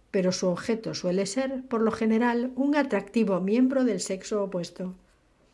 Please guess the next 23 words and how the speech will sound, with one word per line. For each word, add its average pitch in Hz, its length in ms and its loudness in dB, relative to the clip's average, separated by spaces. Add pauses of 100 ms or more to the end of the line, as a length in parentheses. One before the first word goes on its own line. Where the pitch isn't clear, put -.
(300)
¿Se - 200 4
interesa 220 460 4
usted, 196 300 -2
acaso, 170 560 -4 (340)
por 233 140 2
saber 254 560 0
a 196 140 -4
qué 247 200 2
colegio 185 520 -2
fui 185 240 -2
yo 175 380 0
o 202 220 -2
cómo 196 320 4
me 196 140 -4
trataba 190 480 -2
mi 196 120 -2
maestra?" 247 520 -4 (1400)
"Usted 185 400 0
no 233 80 4
es 254 140 2
un 254 120 0
tipo 185 260 -4
delincuente", 175 760 -4